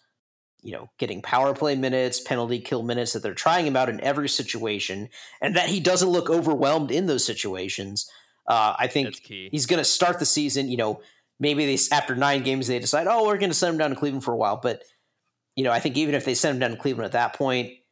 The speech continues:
Speaker 1: he's gonna make his way back up to Columbus eventually, just based on what I've seen. So either way, <laughs> he's gonna burn this year of his contract 'cause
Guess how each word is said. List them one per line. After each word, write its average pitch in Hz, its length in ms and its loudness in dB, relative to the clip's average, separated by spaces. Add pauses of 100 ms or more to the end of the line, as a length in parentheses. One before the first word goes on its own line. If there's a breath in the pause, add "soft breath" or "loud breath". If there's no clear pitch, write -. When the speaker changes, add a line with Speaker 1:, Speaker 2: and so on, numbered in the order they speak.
(420)
Speaker 1:
he's 156 220 -2
gonna 160 180 2
make 131 160 0
his 135 140 -2
way 120 140 0
back 113 220 -2
up 113 100 -10
to - 60 -12
Columbus 104 360 -4
eventually, 90 600 -8 (240)
just - 220 -4
based 123 220 0
on 107 80 -2
what 107 120 -2
I've 101 140 -4
seen. 104 380 -2 (260 soft breath)
So - 240 0
either 139 260 2
way, 120 240 0
<laughs> - 20 -2
he's 202 280 0
gonna 185 200 2
burn 151 260 2
this 135 180 -2
year 139 120 2
of - 20 -6
his 113 100 -2
contract 113 440 0
'cause - 260 -2